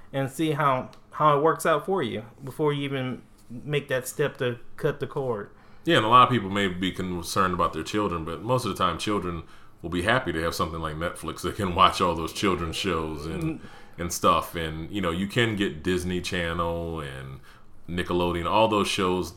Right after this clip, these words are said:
Speaker 2: They do have the, they even have, like, uh, with Sling, they have, like, these little five dollar packages, or what I call them specialty packages. So, like, the sports package we talked about,
Speaker 1: Mm, yeah.
Speaker 2: that's five dollars.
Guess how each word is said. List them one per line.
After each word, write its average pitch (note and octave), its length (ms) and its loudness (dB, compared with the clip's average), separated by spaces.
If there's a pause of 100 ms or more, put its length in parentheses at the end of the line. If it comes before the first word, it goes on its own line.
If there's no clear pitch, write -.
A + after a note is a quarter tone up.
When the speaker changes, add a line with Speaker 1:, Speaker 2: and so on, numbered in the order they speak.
Speaker 2:
They G#2+ 160 2
do A#2 160 4
have F2+ 200 2
the, E2+ 120 0
they G2+ 120 2
even A#2+ 180 4
have, G#2 160 2
like, F2+ 220 2
uh, D#2+ 200 2
with D#2+ 100 -4
Sling, G#2+ 300 -2
they F2 80 0
have, E2+ 260 0
like, D#2 200 -2
these D#2 200 -8
little D#2 160 -6
five D#2+ 320 2
dollar D2 240 -4
packages, D2 540 -6
or C#2 140 -8 (380)
what B2 160 10
I - 40 -2
call G#2+ 140 6
them E2+ 60 0
specialty F2 460 0
packages. D2 480 -4
So, E2+ 100 -6
like, D#2 280 -4
the D#2+ 80 -10
sports - 480 -2
package D#2+ 400 -2
we D#2+ 80 -4
talked D#2 300 -2
about, D2 180 0
Speaker 1:
Mm, - 20 0
yeah. D#2+ 60 2
Speaker 2:
that's D#2 100 -2
five E2 320 4
dollars. D#2 440 -2